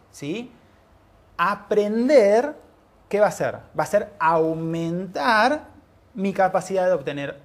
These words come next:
esos resultados. Dice Erich Hoffer, "En tiempos de cambio los aprendices heredarán la tierra, mientras que los sabelotodos se hallarán perfectamente equipados para desenvolverse en un mundo que ya no existe".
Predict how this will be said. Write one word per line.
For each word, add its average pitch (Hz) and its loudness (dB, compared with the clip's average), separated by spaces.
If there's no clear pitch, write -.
esos 127 -12
resultados. - -16
Dice 233 -2
Erich 190 -6
Hoffer, 131 -6
"En 170 -6
tiempos 202 -10
de 151 -10
cambio 160 -6
los 139 -12
aprendices - -16
heredarán 127 -10
la 127 -10
tierra, 131 -10
mientras 185 -6
que 180 -8
los 165 -6
sabelotodos 151 -8
se 135 -16
hallarán 139 -14
perfectamente 139 -16
equipados 131 -10
para 208 -8
desenvolverse 127 -10
en 117 -14
un 131 -12
mundo 107 -16
que 120 -18
ya - -18
no 117 -18
existe". - -20